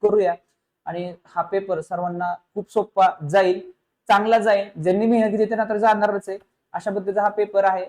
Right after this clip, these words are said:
या पेपरची ॲन्सर की उद्या आपला, म्हणजे उद्या मुलांचा पेपर झाल्यानंतर जो आपल्याकडे पेपर लवकरात लवकर आला की लगेच आपली ॲन्सर की या चॅनलवरती आपल्याला मिळणार आहे. तो मराठी मीडियम,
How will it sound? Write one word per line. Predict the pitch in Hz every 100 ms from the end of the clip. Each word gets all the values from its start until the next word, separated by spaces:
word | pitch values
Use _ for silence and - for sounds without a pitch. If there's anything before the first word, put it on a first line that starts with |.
| 180
या | 196 220
पेपरची | 254 247 220 208 208 240 240
ॲन्सर | 214 233 233 226
की | 180 135 - _
उद्या | 170 196 226 175
आपला, | 175 185 196 196 190 185
म्हणजे | 180 190
उद्या | 196 214 220 214 _ _ 180
मुलांचा | 196 202 214
पेपर | 214 226 214
झाल्यानंतर | 208 185 196 196 202 196
जो | 208 214
आपल्याकडे | 196 196 190 190 202
पेपर | 202 202 190
लवकरात | 190 196 190 190
लवकर | 196 190 180
आला | 190 196 175 _ _ _ -
की | 190
लगेच | 202 226
आपली | 226 220 214
ॲन्सर | 214 208 220
की | 214 175 160
या | 196 202
चॅनलवरती | 240 214 202 196 196
आपल्याला | 190 202 196 196
मिळणार | 185 180
आहे. | 190 _ _ _ 170
तो |
मराठी | 175 180 185 208
मीडियम, | 214 208 208